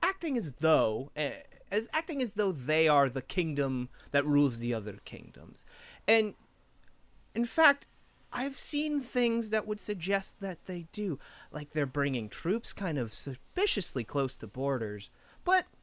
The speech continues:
calling them forts, you know. And just acting as though they can boss everyone around. Is this a unfamiliar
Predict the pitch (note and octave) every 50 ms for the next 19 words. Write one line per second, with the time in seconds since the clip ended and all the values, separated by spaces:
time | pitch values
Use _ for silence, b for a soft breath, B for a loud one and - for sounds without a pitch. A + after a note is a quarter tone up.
0 | - - - - B3 B3 A#3 A3+ G#3+ F#3+ D#3 F3 E3 D#3+ - - - - G#2+ G#2+
1 | - - - - - G#3 A3+ G#3 D3+ A#2 G#2+ G#2+ A2 B2 - - - - _ _
2 | _ _ - _ _ _ _ _ _ _ - A3 A3+ A#3+ A3+ C4+ C4 B3 - -
3 | - - - - C4+ D4+ D4+ - - C#4+ C#4 C4 B3+ A#3 A3 - A#3 A3+ A3 A3
4 | A3 A3 A3 - G#3+ G3+ F3 - D#3 D#3 D#3 D#3 - - D#3+ D3+ C3+ C#3 C3 B2+
5 | C3 B2+ A#2+ A#2 A#2+ A#2 G#2+ G2 G2+ - C3 - - G#3 G#3 - - G3+ F3 E3
6 | D3 B2 - - F#3 F#3+ F#3+ - - F3+ F3 E3+ F3 F3+ F3 E3+ E3+ E3+ F3